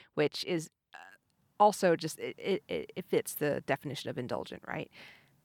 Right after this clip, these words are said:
So it was for this newsletter, Bite Curious, that I write, and I saw Adam Musa, who does social media for Eater, post this chicken sandwich with a kind of gnarled foot sticking out of it. And I was like, "What is that?"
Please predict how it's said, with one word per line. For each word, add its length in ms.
So 280
it 80
was 140
for 160
this 220
newsletter, 800
Bite 180
Curious, 500
that 120
I 100
write, 400
and 560
I 380
saw 720
Adam 320
Musa, 680
who 160
does 200
social 300
media 260
for 260
Eater, 400
post 440
this 300
chicken 520
sandwich 640
with 260
a 240
kind 200
of 80
gnarled 600
foot 260
sticking 340
out 140
of 120
it. 140
And 80
I 40
was 80
like, 100
"What 240
is 180
that?" 300